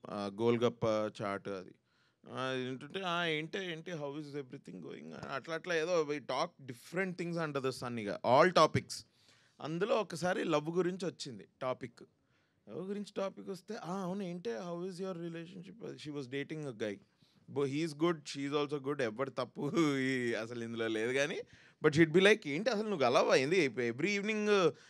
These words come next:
నేను ఫోన్ చేయగానే అవైలబుల్ ఉంటావేంటి నువ్వు? నువ్వు నాకు అర్థం కాదు, నువ్వు కలవాలి కదా" అంటే, "ఏ లేదురా, మేము అసలు, మాకు అట్లా ఉండదు తెలుసా, మేము అసలు కలవాలని అనుకోము అసలు.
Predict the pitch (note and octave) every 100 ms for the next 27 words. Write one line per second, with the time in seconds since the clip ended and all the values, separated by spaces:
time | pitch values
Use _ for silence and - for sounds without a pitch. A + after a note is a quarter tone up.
0 | _ F3 E3+ F3 F#3+ G#3 G#3+ A3 G#3+ G3
1 | F3 G3+ G3+ G#3+ G3+ A#3 A3+ A3 A3 A3
2 | A3 G#3+ G#3+ G3+ G3 F#3+ F#3 F3+ F3+ E3+
3 | F#3 G3+ G#3+ G#3+ G#3 G3 F3+ - D#3 D#3
4 | G3 G3 G3 F#3 F#3 F3+ C4 - - -
5 | _ G#3+ G3+ F3+ A#3+ C4 A3 C4 A#3+ A3
6 | G#3+ A3+ G#3+ G#3 F#3+ F3 F#3 G#3 B3 G#3
7 | G3 C#4 C#4+ C#4+ F3+ A3+ G4+ _ _ _
8 | _ _ - C#4+ D4 C#4+ - - E3+ A#3
9 | D#4+ F4 C#4+ A#3 C4 E4+ B3 G#3 D3